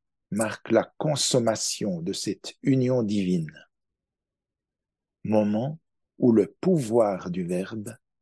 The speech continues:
pénètre la lumière pour que de cette union naisse l'essence de l'amour, le Christ, la conscience. Il y a la même idée contenue dans les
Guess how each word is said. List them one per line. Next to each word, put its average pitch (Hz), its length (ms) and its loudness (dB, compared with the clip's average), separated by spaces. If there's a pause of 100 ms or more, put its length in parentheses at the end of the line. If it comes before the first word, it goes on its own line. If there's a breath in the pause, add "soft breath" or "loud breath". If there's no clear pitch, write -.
(260)
pénètre 113 540 0
la 95 120 -2
lumière 95 840 -2 (760)
pour - 280 -8 (100)
que 135 380 4
de 98 180 -6
cette - 500 -6
union 92 640 0 (600)
naisse 95 580 0 (120)
l'essence 131 960 -2
de 101 160 -4
l'amour, 98 520 0 (960)
le 185 160 -4
Christ, - 720 -8 (840)
la 90 140 -2
conscience. - 1000 -8 (4000)
Il 120 180 6
y 170 60 8
a 180 60 6
la 165 120 6
même 139 260 4
idée 98 520 0
contenue 120 540 0
dans 104 140 2
les 98 200 2